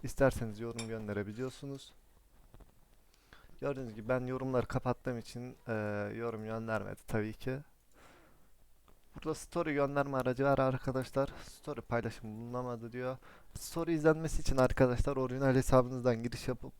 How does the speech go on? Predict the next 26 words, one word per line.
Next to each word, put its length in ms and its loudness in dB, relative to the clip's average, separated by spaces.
e, 80 -6
story 440 -2
izlenme 420 4
gönderdikten 800 2
sonra 300 -4
hesabınızın 720 0
şifrenizi 1000 -6
değiştirin. 580 4
Ee, 220 8
böyle 260 2
daha 220 10
iyi 140 2
olur. 260 -8
Gördüğünüz 380 -6
gibi 120 -10
burada 260 -4
da 60 -4
fotoğraf 500 -6
kaydetme 420 0
aracı 520 0
var. 180 4
Hemen 280 -2
mesela 300 -6
bunu 160 -8
da 100 -4
deneyelim. 500 -6